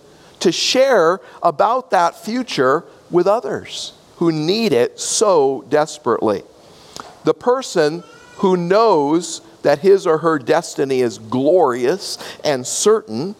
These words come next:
should be free to live a life of love and of sacrifice here on earth. Let me give you an example. If you happen to be in an airplane and somebody fell out of the airplane with no parachute on,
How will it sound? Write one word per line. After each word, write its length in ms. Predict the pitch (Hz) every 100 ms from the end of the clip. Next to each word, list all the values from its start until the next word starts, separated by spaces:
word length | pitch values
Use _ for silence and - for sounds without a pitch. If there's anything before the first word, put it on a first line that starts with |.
| _ _ _ _ _ -
should 280 | - 202
be 160 | 165 196
free 560 | 180 - 220 226 170 170
to 140 | -
live 220 | 160 185
a 80 | 185
life 460 | 175 165 160 170 -
of 240 | 156 143
love 520 | 120 139 214 151 104
and 140 | 85 139
of 80 | 139
sacrifice 880 | - - 208 - - 113 104 - - - -
here 480 | - 208 160 135 135 - -
on 260 | 147 147 147
earth. 260 | 151 123
Let 100 | -
me 100 | 185
give 200 | 165 160
you 100 | 135
an 60 | 131
example. 680 | 117 101 101 98 - 73 - - - -
If 200 | 196 208
you 140 | 202 202
happen 300 | 175 170 165
to 60 |
be 120 | 143 147
in 60 |
an 100 | 127
airplane 640 | 135 175 185 175 156 190 180
and 140 | 123
somebody 480 | - 175 175 160 135 - -
fell 380 | - 226 208
out 180 | 196 190
of 80 | 190
the 160 | 175 175
airplane 560 | 160 156 139 113 85 101
with 180 | 127
no 180 | 147 170
parachute 580 | 170 180 156 139 135 117
on, 280 | 110 92